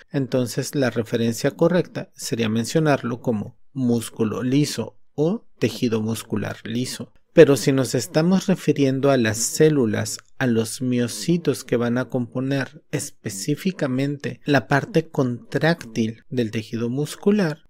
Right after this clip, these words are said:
entonces lo que yo te recomiendo es que las menciones directamente por su nombre. Ya habíamos visto que en el caso del músculo liso o de las células del músculo liso, las células musculares del músculo liso,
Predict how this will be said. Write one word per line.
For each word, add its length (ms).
entonces 720
lo 180
que 120
yo 160
te 120
recomiendo 640
es 160
que 100
las 240
menciones 720
directamente 720
por 160
su 140
nombre. 420
Ya 220
habíamos 420
visto 420
que 120
en 80
el 140
caso 360
del 200
músculo 520
liso 340
o 120
de 120
las 200
células 760
del 480
músculo 680
liso, 460
las 160
células 500
musculares 720
del 240
músculo 500
liso, 380